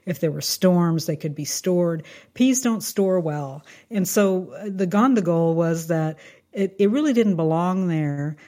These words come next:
but despite that, there's a, a lot of great food in India that incorporate the pea.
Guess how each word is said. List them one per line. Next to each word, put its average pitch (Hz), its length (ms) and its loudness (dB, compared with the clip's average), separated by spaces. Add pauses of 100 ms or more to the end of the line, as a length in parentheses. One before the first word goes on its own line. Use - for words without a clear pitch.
(280)
but 196 640 -2 (380)
despite 202 540 -2
that, 147 360 -6 (280)
there's 180 340 0
a, 180 160 -4
a 175 60 -2
lot 185 220 2
of 170 120 -2
great 190 300 0
food 208 280 2
in 180 120 0
India 190 300 4
that 170 140 2
incorporate 160 520 -4
the 165 80 -6
pea. 214 560 0